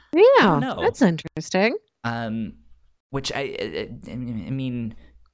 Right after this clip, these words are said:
Speaker 2: could work for an episode or two, but if you do two of those back to back, it might be just like,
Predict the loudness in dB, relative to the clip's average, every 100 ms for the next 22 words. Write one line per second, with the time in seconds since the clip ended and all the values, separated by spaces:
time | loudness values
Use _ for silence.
0 | _ -4 -4 -4 -6 -6 -6 -8 -6 -4
1 | -4 -6 -6 -4 -4 -4 -6 -6 -8 -8
2 | -6 -6 -4 -4 -6 -8 -12 -12 -8 -8
3 | -10 _ -20 _ _ -10 -8 -6 -6 -6
4 | -8 _ -8 -6 -6 -6 -6 -6 -6 -6
5 | -6 -6 -6 -4 -6 -6 -12 -10 -10 -6
6 | -6 -8 -8 -8 -6 -6 -6 -8 -10